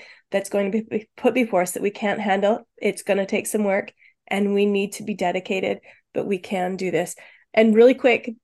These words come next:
before you jump into the next thing is, um, where can we find these statistics? Do, do you have these on your website?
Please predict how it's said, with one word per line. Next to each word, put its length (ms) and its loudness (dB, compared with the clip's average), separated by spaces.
before 320 0
you 100 0
jump 260 0
into 220 -6
the 100 -6
next 220 -2
thing 160 0
is, 180 -4
um, 260 -2
where 200 2
can 180 -2
we 120 2
find 340 0
these 220 -4
statistics? 720 -8
Do, 300 2
do 100 -2
you 140 4
have 180 2
these 160 2
on 140 0
your 100 -2
website? 540 -2